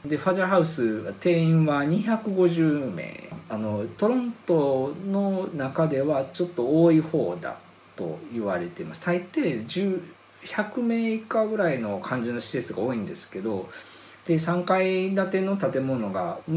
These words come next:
えっと、半分に分かれているので、六つのエリアがあって、で、その六つのエリアの中に、あの、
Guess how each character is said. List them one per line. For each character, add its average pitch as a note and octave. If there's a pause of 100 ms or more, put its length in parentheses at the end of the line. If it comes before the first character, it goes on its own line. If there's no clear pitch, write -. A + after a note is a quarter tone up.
え E3+
っ F3
と、 -
半 C#3
分 A2
に F2 (240)
分 G#2+
か G#2
れ G3+
て G#2+
い -
る -
の F#2
で、 C#3
六 G3+
つ -
の B2+
エ A2+
リ F#2+
ア D#2
が D2
あ -
っ - (220)
て、 F2 (480)
で、 E3+
そ F3
の F3+
六 A3
つ G3
の C#3
エ A#2+
リ A2
ア G2
の F#2
中 G2
に、 A#2 (320)
あ G#2+
の、 G#2